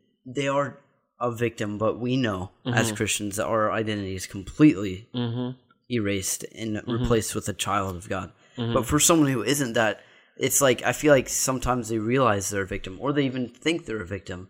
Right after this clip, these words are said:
Speaker 2: Mm-hmm.
Speaker 1: Um, which they may be, I,
Speaker 2: Mm-hmm.
Speaker 1: if, depending on your definition
Speaker 2: Yeah.
Speaker 1: of victim. Uh,
Speaker 2: Yeah.
Speaker 1: like, I hate, hate to bring it up again, but Parkland.
Speaker 2: Oh, I
Speaker 1: Um,
Speaker 2: thought we were avoiding this.
Speaker 1: I know, yeah,
Speaker 2: We
Speaker 1: we
Speaker 2: were
Speaker 1: were.
Speaker 2: actively avoiding
Speaker 1: But
Speaker 2: this.
Speaker 1: here we go. But I'm saying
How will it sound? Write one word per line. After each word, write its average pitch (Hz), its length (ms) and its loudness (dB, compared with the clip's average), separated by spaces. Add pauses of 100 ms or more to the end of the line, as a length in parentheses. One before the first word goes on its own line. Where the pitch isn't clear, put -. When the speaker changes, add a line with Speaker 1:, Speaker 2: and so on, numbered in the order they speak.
(120)
Speaker 2:
Mm-hmm. - 920 -8
Speaker 1:
Um, 101 340 2 (400)
which - 340 -2
they 120 260 2
may 117 200 0
be, 107 320 0
I, 117 220 0
Speaker 2:
Mm-hmm. 127 340 -2
Speaker 1:
if, 117 260 -12
depending 117 360 -6
on 107 100 -4
your 104 200 -6
definition 110 460 -4
Speaker 2:
Yeah. 151 120 2
Speaker 1:
of 110 60 -4
victim. 107 360 -2 (540)
Uh, 123 240 8
Speaker 2:
Yeah. - 60 0
Speaker 1:
like, 123 380 2
I 110 120 -6
hate, 113 180 -6
hate 110 240 -4
to - 80 -18
bring 117 160 -6
it 123 60 -2
up 117 120 -2
again, 110 280 -8
but 120 140 -8
Parkland. 110 520 -2
Speaker 2:
Oh, 120 260 -4
I 120 200 6
Speaker 1:
Um, 107 60 0
Speaker 2:
thought 117 140 -4
we 110 60 -8
were 110 120 -4
avoiding 110 360 -6
this. 104 260 -8 (160)
Speaker 1:
I 117 120 2
know, 117 260 2
yeah, 113 120 2
Speaker 2:
We 139 60 8
Speaker 1:
we 147 60 10
Speaker 2:
were 147 120 6
Speaker 1:
were. 120 80 6
Speaker 2:
actively 139 500 8
avoiding 123 440 4
Speaker 1:
But 143 180 12
Speaker 2:
this. 117 120 2
Speaker 1:
here 151 160 10
we 160 100 10
go. 120 300 4
But 151 120 6
I'm 160 140 8
saying 151 400 2